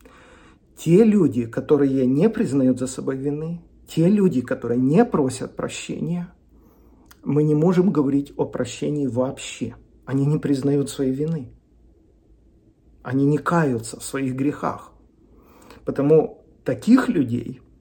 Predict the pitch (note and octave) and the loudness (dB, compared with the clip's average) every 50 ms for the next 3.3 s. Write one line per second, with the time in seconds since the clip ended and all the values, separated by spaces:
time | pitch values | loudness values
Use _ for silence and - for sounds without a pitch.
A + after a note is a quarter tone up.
0 | _ _ _ _ _ _ _ _ - - _ - B2+ G#2+ D3 D3 E3 F#3 G3 F3+ | _ _ _ _ _ _ _ _ -20 -20 _ -8 -2 2 2 4 4 4 2 0
1 | - - - - B2+ B2 B2 - - - - - - - - - B2 - - - | -4 -8 -10 -10 -10 -12 -12 -16 -18 -16 -12 -8 -8 -8 -8 -8 -10 -12 -12 -10
2 | A#2+ B2 C#3+ C3+ C#3+ C#3 - D3+ D3+ C#3+ - C#3+ - - - D3+ C#3+ - - - | -6 -6 -4 -2 -2 -2 0 0 -2 -2 -2 -6 -10 -8 -8 -8 -8 -8 -8 -12
3 | - - - _ _ | -14 -16 -18 _ _